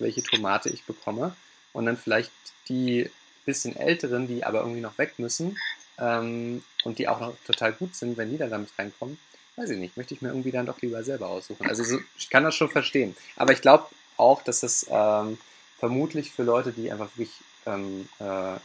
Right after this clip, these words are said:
da dann auch abends keine Lust mehr drauf haben nach dem Job, für die ist das vielleicht auch gar nicht so doof. Was aber, äh, dann doch im Gegenteil, ich glaube, da, äh, das, das darf man nicht unterschätzen, was zumindest in meinem Umfeld, das mag aber jetzt auch ein bisschen, äh, eingefärbt sein durch das, äh,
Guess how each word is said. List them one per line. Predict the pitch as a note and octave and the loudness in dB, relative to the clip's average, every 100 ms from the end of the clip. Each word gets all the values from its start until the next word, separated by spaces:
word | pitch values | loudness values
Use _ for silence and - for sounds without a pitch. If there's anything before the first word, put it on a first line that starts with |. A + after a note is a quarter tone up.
| - - - _ - | -16 -20 -20 _ -6
da | - G2+ | 0 2
dann | G2 | 2
auch | - - - | -2 -2 0
abends | G2+ G#2+ | 0 0
keine | - G#2 | -2 -2
Lust | A#2 - | -2 -2
mehr | A2 | -2
drauf | F#2+ - | 0 0
haben | G2+ | -2
nach | G2+ | -2
dem | G#2+ G2+ | -8 -2
Job, | B2 - | -2 -2
für | A2 | -4
die | |
ist | A2+ | -4
das | - | -4
vielleicht | - A#2 | -8 -8
auch | - | -2
gar | G2+ | -2
nicht | A2+ | -2
so | - - | -4 0
doof. | A2+ G2 - - | 0 0 -6 6
Was | - - | 10 10
aber, | G#3+ B2 - - | 8 6 4 -2
äh, | A#2 A2+ | -4 2
dann | A2+ | 0
doch | A2+ F#3 - | 4 2 2
im | A#2+ | -2
Gegenteil, | D3 A3 D3 - A2 D#3+ G3 - - - - | -2 -2 -2 0 2 2 -2 -16 -20 -20 -20
ich | - | 2
glaube, | C3 F3+ D3 C#3+ - | 6 6 6 4 4
da, | B2+ B2 - - | 4 4 2 -2
äh, | A2+ | -2
das, | A2+ - | -2 -4
das | A2+ - | -8 -6
darf | A#2+ | -6
man | B2 | -4
nicht | A#2+ | -4
unterschätzen, | A2+ - F3 - C#3 - - | -4 -4 -4 -4 -8 -10 -6
was | A#2+ - - - | -2 -2 -6 -10
zumindest | A#2+ C3+ C3+ | -2 0 0
in | A2 | 2
meinem | F#2+ G#2 G2 | 4 4 2
Umfeld, | - G2+ - G2 C3 F3 - | -2 -2 2 4 4 0 -8
das | - - | -12 -10
mag | - F#2+ - | -2 -2 0
aber | F#2+ F#2+ | -2 -4
jetzt | F#2 | -4
auch | - | -8
ein | G#2+ | -8
bisschen, | G2 - G2+ F#2+ - | -10 -10 -10 -8 -6
äh, | - F#2+ - F3 - | -6 -6 -8 -10 -6
eingefärbt | A2+ C3+ - G2+ G#2 - | -4 -4 -4 -4 -4 -6
sein | G2+ A2 E3+ | -6 -4 -4
durch | D3+ B2 | -6 -6
das, | A2+ - - | -6 -8 -8
äh, | - | -6